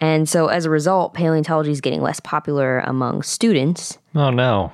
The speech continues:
Speaker 1: Yeah. And it's too bad because India has a lot of important fossil finds. They've found a lot of dinosaur eggs and dinosaur species. And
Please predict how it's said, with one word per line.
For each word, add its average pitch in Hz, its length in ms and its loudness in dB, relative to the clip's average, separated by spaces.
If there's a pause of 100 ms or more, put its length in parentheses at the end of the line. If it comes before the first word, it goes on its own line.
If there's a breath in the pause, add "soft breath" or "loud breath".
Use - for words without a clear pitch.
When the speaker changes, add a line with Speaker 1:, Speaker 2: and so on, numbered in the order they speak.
Speaker 1:
Yeah. 135 460 -2 (140)
And 151 440 0 (480)
it's 160 340 -2
too - 200 -2
bad 180 260 0
because 160 480 0
India 170 460 2
has 151 400 0
a - 80 -2
lot 156 240 0
of 165 80 -2
important 165 460 -2 (140)
fossil 160 360 -2
finds. 143 500 -4
They've - 220 -4 (240)
found 147 200 -2
a 135 40 0
lot 135 260 -2
of 156 100 -4
dinosaur 139 500 -2
eggs 139 420 0
and 127 160 0
dinosaur 135 380 0
species. 127 640 -2
And 127 200 -2